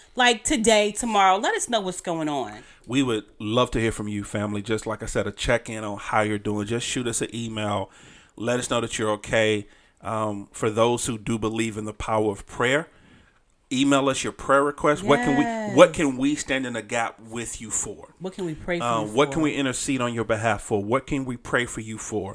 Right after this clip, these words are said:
Speaker 1: Yeah.
Speaker 2: As we're, as we're going in prayer and as we're seeking God for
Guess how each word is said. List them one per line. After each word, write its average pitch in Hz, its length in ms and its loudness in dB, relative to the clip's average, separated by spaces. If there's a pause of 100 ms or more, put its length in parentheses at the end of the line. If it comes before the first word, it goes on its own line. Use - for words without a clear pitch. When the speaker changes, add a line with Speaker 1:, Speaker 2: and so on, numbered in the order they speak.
Speaker 1:
Yeah. 151 380 -8
Speaker 2:
As 135 220 2
we're, 135 200 2 (120)
as 139 220 0
we're 139 100 0
going 127 300 -2
in 117 100 -10
prayer 120 500 -4
and 107 180 -12
as 123 300 -6
we're 113 400 -6
seeking 113 720 -8
God 113 340 2
for 110 520 -8